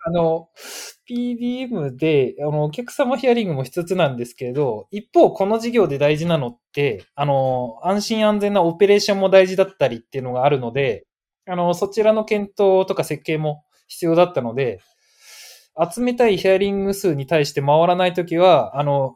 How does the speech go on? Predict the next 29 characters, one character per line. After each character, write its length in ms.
「福 180
島 260
さ 140
ん 80
よ 120
ろ 100
し 100
く」 120
っ 20
て 220
い 100
う 40
の 120
は、 460
あ 100
の、 180
し 120
ょ 40
っ 40
ち 120
ゅ 20
う 40
依 40
頼 140
し 60
て 60
ま 100
し 80
た。 200